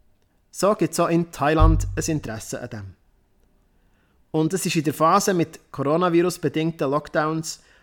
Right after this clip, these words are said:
wo viele Thais auch in ihrer Mobilität eingeschränkt waren, eine grossartige Chance. Kürzlich haben Freunde von uns,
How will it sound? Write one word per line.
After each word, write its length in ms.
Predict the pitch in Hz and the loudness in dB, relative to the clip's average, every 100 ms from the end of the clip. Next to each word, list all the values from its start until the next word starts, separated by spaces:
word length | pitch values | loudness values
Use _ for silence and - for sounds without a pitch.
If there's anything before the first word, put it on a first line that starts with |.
| - | -12
wo 80 | |
viele 300 | 131 165 156 | 0 2 2
Thais 580 | - 180 196 147 139 - - | 0 0 2 2 -2 -6 -4
auch 140 | 160 | -4
in 100 | 160 | 0
ihrer 200 | 170 180 | 0 2
Mobilität 720 | 170 156 160 151 147 160 160 | 0 2 2 2 0 -4 -4
eingeschränkt 540 | 156 151 - 151 156 - | -8 -6 -2 -2 -4 -10
waren, 420 | 143 - 147 147 - _ _ - | -10 -4 -4 -4 -10 _ _ -16
eine 80 | 113 | -14
grossartige 840 | - 127 151 196 - 170 - 151 143 | -6 -2 0 0 0 0 0 -4 -4
Chance. 520 | 135 120 123 - 92 _ _ _ - _ _ _ _ _ _ _ _ _ | -6 -8 -10 -12 -14 _ _ _ -20 _ _ _ _ _ _ _ _ _
Kürzlich 480 | - 180 208 214 185 | 0 2 2 -2 -4
haben 120 | 127 | -4
Freunde 380 | - 175 208 208 | -2 0 0 -2
von 200 | 190 156 | -2 -2
uns, 300 | 190 - | -4 -8